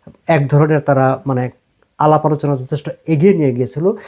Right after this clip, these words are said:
সেইখানে তারা যেই প্রাইসে গমের নেগোসিয়েশনটা করেছিল, ইউএস এই, মানে, এই গমগুলো কিন্তু তার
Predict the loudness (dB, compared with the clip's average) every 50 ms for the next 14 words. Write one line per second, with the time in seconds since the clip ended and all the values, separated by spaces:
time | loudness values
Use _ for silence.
0 | -20 -20 _ _ -6 2 4 4 4 4 0 -4 -6 -6 -4 -2 -2 -2 -2 -2
1 | -6 -4 -2 0 2 2 0 0 -4 _ 0 2 2 2 2 0 -2 -4 -4 -4
2 | -2 -2 -2 0 0 0 0 0 0 0 0 -2 -4 -8 -8 -8 -8 -8 -8 -10
3 | -10 -12 -14 -12 -10 -6 -4 -4 -4 -4 -8 -14 -20 -20 -20 _ _ _ 2 4
4 | 6 6 6 6 4 0 -6 -8 -4 -2 -2 -2 -4 _ _ _ _ -18 -12 -10
5 | -8 -6 -6 -6 -8 -10 -14 _ _ _ _ _ _ _ _ 4 6 6 4 2
6 | -2 -2 0 0 0 -2 -4 -6 -6 -6 -6 -8 -6 -4 -4 -6